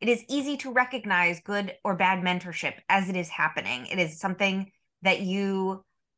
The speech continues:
can sort of pinpoint, understand, and exploit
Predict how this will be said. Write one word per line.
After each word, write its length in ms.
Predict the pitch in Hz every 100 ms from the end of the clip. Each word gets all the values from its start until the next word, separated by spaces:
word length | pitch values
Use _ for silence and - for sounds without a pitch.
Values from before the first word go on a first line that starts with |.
| _ -
can 640 | 196 185 180 185 180 180
sort 240 | - 190
of 160 | 175 160 _ _ _ _
pinpoint, 640 | - 269 262 240 226 226 226
understand, 920 | - 208 214 - 190 185 180 180 185 - _ _
and 100 | 185
exploit 800 | 180 - - 190 190 175 165